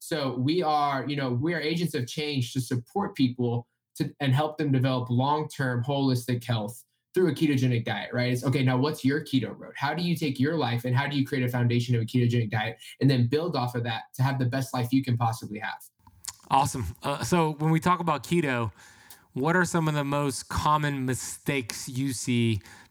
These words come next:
Speaker 2: people make on keto?
Speaker 1: Hmm. I would say the first one is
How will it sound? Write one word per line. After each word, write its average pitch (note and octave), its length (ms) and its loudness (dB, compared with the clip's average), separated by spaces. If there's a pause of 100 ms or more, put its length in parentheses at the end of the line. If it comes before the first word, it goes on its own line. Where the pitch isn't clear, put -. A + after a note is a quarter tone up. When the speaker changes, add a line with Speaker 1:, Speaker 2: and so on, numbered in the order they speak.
Speaker 2:
people C3+ 340 0
make A#2+ 380 0 (140)
on B2 460 2 (200)
keto? G#2 400 -2 (680)
Speaker 1:
Hmm. D3 300 4 (640)
I D3+ 120 2
would G#3+ 140 -4
say C#4+ 120 -6
the A3+ 120 -2
first D#3 360 -4
one A3+ 380 -2
is D#3 520 -2